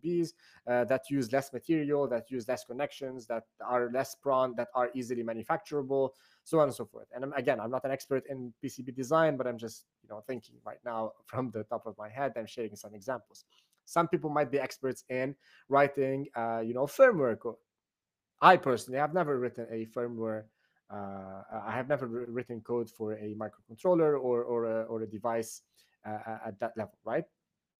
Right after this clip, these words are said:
You have definitely a lot of experts that understand very well how to extract every single, how to milk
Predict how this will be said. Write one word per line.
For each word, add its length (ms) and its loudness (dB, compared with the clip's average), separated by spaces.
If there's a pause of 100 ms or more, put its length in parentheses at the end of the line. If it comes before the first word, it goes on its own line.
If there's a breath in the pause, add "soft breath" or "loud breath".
(680)
You 160 -2
have 240 4
definitely 400 -2
a 60 -2
lot 180 2
of 80 -6
experts 480 -8
that 220 -8
understand 480 -8 (120)
very 260 0
well 200 2
how 140 -4
to 100 -20 (140)
extract 420 -4 (160)
every 480 2
single, 480 -2
how 120 0
to 120 -10
milk 400 2